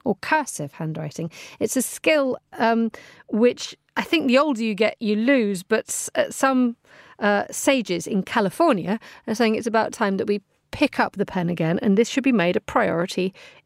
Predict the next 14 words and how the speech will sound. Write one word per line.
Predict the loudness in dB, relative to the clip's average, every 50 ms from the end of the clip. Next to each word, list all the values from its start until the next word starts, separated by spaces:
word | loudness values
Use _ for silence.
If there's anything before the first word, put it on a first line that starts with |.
| _ 0
in | 0 2 2
certain | 2 0 0 0 0 0 -2 -2 -2 -2
schools | -2 -2 2 4 4 4 4 2 2
or | 2
in | 2 2 0
schools | -2 -4 0 0 0 2 2
in | 0 -2 -2
general. | 2 2 2 2 2 -2 -4 -6 -12 -18 -20 -10 _ 0
Um, | 0 0 0 _ _
how | -8 -4 -2 -2 0 2
good | 2 4
is | 4 2 2
your | 2 2 2
handwriting? | 2 2 0 0 0 -4 -4 -6 -6 -8 -10 -10